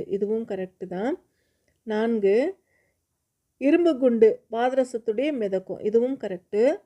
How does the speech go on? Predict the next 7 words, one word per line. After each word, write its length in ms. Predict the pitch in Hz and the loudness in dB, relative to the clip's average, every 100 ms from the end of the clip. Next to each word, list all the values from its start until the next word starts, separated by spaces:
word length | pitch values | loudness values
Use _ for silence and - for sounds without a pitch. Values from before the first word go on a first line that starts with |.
| 208 202 | -10 -6
ஐந்து, 280 | 202 196 190 - 196 | -4 -2 -2 -2 -2
ஓரலகு 460 | 226 240 254 277 294 240 | 0 2 4 2 2 0
பருமனின் 480 | 214 233 247 262 254 | 0 0 -2 -4 -6
குறைந்த 340 | 208 214 240 247 | -4 -4 0 0
எண்ணிக்கையிலான 580 | 214 214 220 214 196 180 214 208 _ _ _ _ _ - | 0 -4 -2 -2 0 0 0 -2 _ _ _ _ _ 0
மூலக்கூறுகளை 600 | 269 302 294 269 247 247 | 4 4 4 -2 0 0
கொண்ட 260 | 233 214 | -2 -6